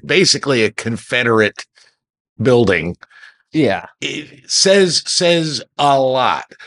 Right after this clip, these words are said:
Speaker 1: On the other hand, if it's an anti-riot thing, if you actually go back to twenty twenty, predom-, I mean, vastly, I mean, li-, like, overwhelmingly, the people that were protesting and rioting were young white people.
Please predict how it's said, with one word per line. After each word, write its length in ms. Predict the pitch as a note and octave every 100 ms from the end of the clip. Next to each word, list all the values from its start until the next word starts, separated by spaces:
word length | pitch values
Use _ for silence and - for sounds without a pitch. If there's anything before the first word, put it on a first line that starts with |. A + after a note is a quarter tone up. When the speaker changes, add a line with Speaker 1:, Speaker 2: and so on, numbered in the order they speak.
| - D3
Speaker 1:
On 200 | D3+ D3+
the 160 | D3+
other 380 | - B3 C4+ B3
hand, 560 | D#3+ A#2+ G2+ F#2 G#2 -
if 200 | C3 B2
it's 180 | C#3+ -
an 140 | C3+
anti-riot 1040 | - F3 G3 D3 C#3+ C3 C3 F#3 G3 C#3 -
thing, 360 | G#2+ G2 G#2+ -
if 160 | A2
you 140 | A#2 G#2+
actually 440 | B2+ - - A#2+
go 160 | G#2+ A2
back 300 | A2 C#3+ -
to 80 | C#3
twenty 360 | - A#2+ G#2 F2+
twenty, 480 | G2+ F2+ E2+ F2 - _ _ _ _ _ _ -
predom-, 380 | D#3 C3 D#3 D3+
I 100 | D3
mean, 240 | C#3+ A#2+ -
vastly, 880 | G2+ G2+ C3+ F#3 - - G#2+ D#2+ - _ B2
I 80 |
mean, 160 | C#3 C#3
li-, 300 | C3+ C#3 C3+
like, 240 | C#3+ C3 -
overwhelmingly, 1400 | D#3 F3 C#3 C#3 A2 A2 B2+ D#3 F3+ F#3 F#3 F#3+ G3+ D#3+ _ - _ _ _ _ -
the 140 | B2+
people 380 | - F#3 F3+ D#3
that 240 | C#3+ C3 B2+
were 140 | A2+
protesting 760 | - D3+ D3+ - C3 - A#2
and 180 | A2 A2
rioting 600 | D3+ E3+ C#3 A#2 G#2 G2 _ _ -
were 120 | C3
young 420 | B2+ A2+ G#2+ G#2+
white 300 | A2 C3+ A#2
people. 420 | - E2 - -